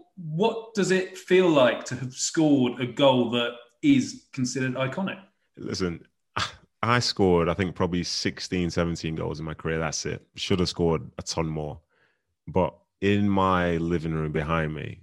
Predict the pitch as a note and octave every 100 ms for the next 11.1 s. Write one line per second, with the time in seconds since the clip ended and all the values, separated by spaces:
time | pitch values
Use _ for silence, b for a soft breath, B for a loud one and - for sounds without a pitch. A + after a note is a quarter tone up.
0 | - E2 E2+ D2+ D#2+ - E2 D2+ D#2+ C#2+
1 | - D#2 D2+ D2 - - F2+ D#2+ D#2+ D#2+
2 | D#2 D#2 D2+ - D2 D2+ D#2 F#2+ - _
3 | _ _ E2+ F2+ F#2 E2 E2+ E2+ D2+ -
4 | _ _ _ _ _ - D#2+ - _ -
5 | E2 - _ F#2 G#2+ - G#2+ F#2+ F#2+ E2+
6 | E2 E2+ E2+ - E2+ D#2 - F2+ E2+ E2+
7 | E2 F2 - - F2 E2 F#2 E2+ D#2+ D2+
8 | E2+ E2+ F2+ - _ b b b b F#2
9 | F#2 F2+ D#2 F#2+ F#2 E2+ F2 - E2+ E2
10 | D#2+ E2 E2 D#2+ - G#2 G2 F2+ F2 E2
11 | D#2+